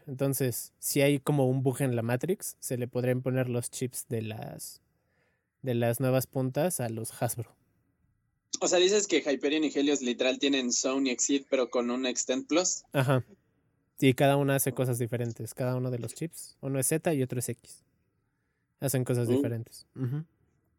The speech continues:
Speaker 2: Pues, eh, seguramente será lo que nos presuman este viernes.
Speaker 1: Sí, yo creo que sí. Sí,
Speaker 2: Porque
Speaker 1: sí.
Speaker 2: es lo único que no hemos visto. Ya vimos que se expanden y hacen cosas locas los Layers, pero los drivers aún no.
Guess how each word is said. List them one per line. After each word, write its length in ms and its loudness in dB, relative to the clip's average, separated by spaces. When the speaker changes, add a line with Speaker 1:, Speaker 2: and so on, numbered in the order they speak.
Speaker 2:
Pues, 300 2
eh, 80 2
seguramente 540 2
será 260 0
lo 120 -2
que 100 -8
nos 180 -10
presuman 500 -4
este 240 -4
viernes. 720 -2
Speaker 1:
Sí, 260 4
yo 140 4
creo 160 4
que 100 4
sí. 200 -2
Sí, 120 -4
Speaker 2:
Porque 140 4
Speaker 1:
sí. 60 4
Speaker 2:
es 60 2
lo 60 0
único 240 0
que 120 -2
no 60 0
hemos 220 -2
visto. 240 0
Ya 140 4
vimos 280 -2
que 100 -8
se 100 -8
expanden 560 -4
y 80 -4
hacen 200 -4
cosas 320 -2
locas 320 0
los 180 -4
Layers, 380 4
pero 180 2
los 240 2
drivers 540 2
aún 180 -4
no. 140 -6